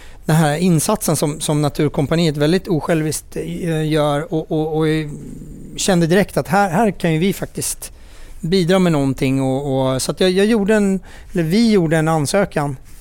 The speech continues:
där vi beskrev, eh, projekt, vad vi vill göra, eh, och vad vi kan å-, åstadkomma, eh, genom att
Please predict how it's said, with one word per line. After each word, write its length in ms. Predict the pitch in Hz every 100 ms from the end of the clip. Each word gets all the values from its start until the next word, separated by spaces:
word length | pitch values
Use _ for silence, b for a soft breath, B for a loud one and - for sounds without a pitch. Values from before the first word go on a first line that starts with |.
| B B B
där 180 | 160 160
vi 100 | 156
beskrev, 520 | 151 - 202 220 208
eh, 420 | 202 185 175 175 170 -
projekt, 460 | 208 - 147 - 165
vad 140 | 151
vi 100 | 160
vill 160 | 160 160
göra, 500 | 160 151 151 160 147 B B B B B
eh, 320 | - 147 156
och 60 | 156
vad 120 | 151
vi 80 | 147
kan 220 | - 147
å-, 220 | 165 185 -
åstadkomma, 920 | 190 165 - - - 226 226 160 139 - -
eh, 560 | 165 160 156 156 156 156 151 151 151 147 - - -
genom 380 | 165 180 165 160
att 280 | 156 -